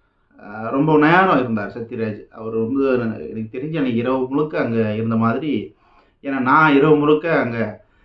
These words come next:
அவரோட அந்த அலுவலகத்தோட வெளி கேட் பக்கமே நின்னுட்டு இருந்தேன். ஏன்னா உ-, உள் கேட் வழியா வந்து கொண்டர்கள், தொண்டர்கள் நிறைய பேர் வந்துட்டு இருந்தாங்க. அந்த வழியா அவர் வெளியே போக வாய்ப்பு இல்ல. அந்த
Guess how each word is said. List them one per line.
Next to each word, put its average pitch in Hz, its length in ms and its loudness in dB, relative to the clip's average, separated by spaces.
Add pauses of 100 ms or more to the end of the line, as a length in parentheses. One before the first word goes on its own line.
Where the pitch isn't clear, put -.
(280)
அவரோட 131 280 -4
அந்த 117 540 2
அலுவலகத்தோட 160 500 4
வெளி 151 220 4
கேட் 151 200 2
பக்கமே 135 360 -2
நின்னுட்டு 123 80 -4
இருந்தேன். 147 420 -6
ஏன்னா - 20 0
உ-, - 500 -4 (180)
உள் 156 340 2
கேட் 185 260 6
வழியா 170 320 6 (380)
வந்து 156 280 -2
கொண்டர்கள், 151 480 2
தொண்டர்கள் 147 400 0
நிறைய 147 300 4
பேர் 147 260 4
வந்துட்டு 117 180 -6
இருந்தாங்க. 104 380 -8 (420)
அந்த 160 200 -8
வழியா 180 160 4
அவர் 156 200 6
வெளியே 147 200 6
போக 139 180 0
வாய்ப்பு 123 360 0
இல்ல. 95 380 -14 (160)
அந்த 127 140 -14